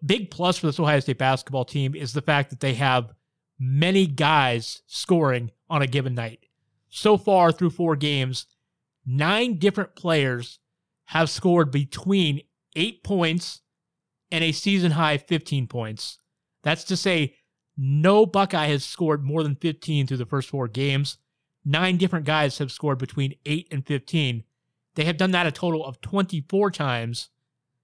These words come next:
through four games. So that means they're averaging about six guys scoring between eight and fifteen. Friends, that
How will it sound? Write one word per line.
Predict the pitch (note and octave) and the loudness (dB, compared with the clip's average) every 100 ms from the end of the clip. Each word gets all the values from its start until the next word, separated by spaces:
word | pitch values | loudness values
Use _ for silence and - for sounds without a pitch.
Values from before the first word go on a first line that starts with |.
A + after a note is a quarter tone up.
| _ - | _ 0
through | F3+ E3+ | 4 4
four | F3+ D#3+ | 2 0
games. | C3+ C3+ A#2 G#2+ - _ _ _ _ | 0 -2 -4 -8 -16 _ _ _ _
So | _ - | _ -2
that | F3 G3+ | 0 2
means | G#3+ G3 | 2 2
they're | D#3+ E3+ - | 0 -2 -4
averaging | E3+ F3 D#3+ D#3 | 0 2 0 -2
about | C#3+ C#3+ C#3+ | 0 -2 -2
six | - - G3 F3+ | -6 -4 -2 -2
guys | - E3 C3+ B2+ - - _ _ | 0 2 2 0 -6 -16 _ _
scoring | - - F#3+ F3+ | -16 0 2 4
between | D#3 - D#3+ D#3 - | 2 -2 -4 -4 -6
eight | D#3 F3 | -6 -6
and | C3 | -2
fifteen. | D#3 D3 - C#3 A2 G#2+ _ _ _ _ _ _ _ _ _ | -2 -2 -2 -2 -4 -10 _ _ _ _ _ _ _ _ _
Friends, | F#3 G3 G#3 G3+ - - | 2 2 2 -2 -8 -4
that | D3+ F3+ | -2 -2